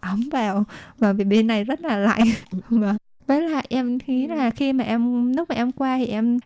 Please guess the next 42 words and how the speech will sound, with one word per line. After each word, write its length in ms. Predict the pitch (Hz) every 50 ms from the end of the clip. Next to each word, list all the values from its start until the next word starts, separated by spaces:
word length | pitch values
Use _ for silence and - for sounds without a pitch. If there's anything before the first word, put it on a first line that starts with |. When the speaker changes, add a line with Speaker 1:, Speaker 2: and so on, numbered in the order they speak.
| _ _
Speaker 1:
em 180 | 262 269 262
cứ 80 | - 311
nghĩ 200 | 311 294 285 302
là 320 | 339 349 311 254 220 202 - - _ _ _ _ _
Đài 200 | 226 240 226 214
Loan 280 | 214 247 262 269 262 254
là 60 | 247
một 100 | 208 202
đất 160 | 208 285 285
nước 200 | 320 320 330 320
phát 200 | - - 339 - -
triển 480 | - 254 214 175 - 180 208 220 226
nên 440 | 247 254 254 254 240 240 240 233 240
mọi 200 | 240 240 214 202
người 320 | 220 226 220 208 202 196
cũng 240 | 190 - - 240 269
có 100 | - 330
thể, 200 | - - 240 -
có 160 | - - 220 254 277
thể 120 | 294 220
nói 140 | 196 190 226
được 140 | 254 269 -
hai 200 | - - 254 247
ba 120 | 233 262 254
ngôn 260 | 240 240 247 254 254
ngữ, 160 | 247 247 262 320
nhưng 100 | 339 339
mà 100 | 320 240
đấy 140 | 220 233 247
là 100 | 330 311
suy 200 | - - 269 269
nghĩ 180 | 269 254 285
của 120 | - - - -
em, 220 | 226 254 269 262
lúc 80 | 311 294
đấy 80 | 262 294
em 80 | 302 285
cũng 100 | 302 -
không 180 | - 311 302
tìm 180 | - - 240 220 -
hiểu 120 | 226 196 202 - - -
kỹ. 240 | 240 240 247 294